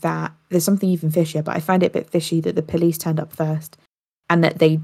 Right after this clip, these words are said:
had no idea where the paramedics was, is what the kind of operating person she was saying, like,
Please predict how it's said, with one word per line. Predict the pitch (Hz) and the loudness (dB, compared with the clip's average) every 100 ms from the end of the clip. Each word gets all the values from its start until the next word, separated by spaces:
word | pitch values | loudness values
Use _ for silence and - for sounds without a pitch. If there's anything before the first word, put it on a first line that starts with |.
| - | -6
had | - 165 165 | -10 -6 0
no | 170 160 | 2 2
idea | 156 160 | 4 4
where | 151 | 4
the | 156 | 0
paramedics | 156 151 151 151 - | -2 0 0 -2 -6
was, | 151 147 | -6 -6
is | 151 151 | -8 -8
what | - - | -10 -6
the | 156 | -8
kind | 156 156 | -2 -2
of | 151 - - _ - | -2 -6 -20 _ 0
operating | 165 160 160 156 160 156 156 | 0 4 2 2 0 2 0
person | - 156 156 | -8 -8 -6
she | 156 156 | -6 -4
was | 156 | -4
saying, | 156 160 151 | -2 0 0
like, | 131 - | -4 -6